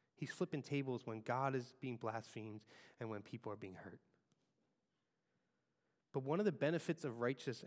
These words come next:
anger is living with the realization that God gets as,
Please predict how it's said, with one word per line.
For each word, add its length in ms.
anger 420
is 180
living 300
with 120
the 80
realization 760
that 160
God 540
gets 340
as, 180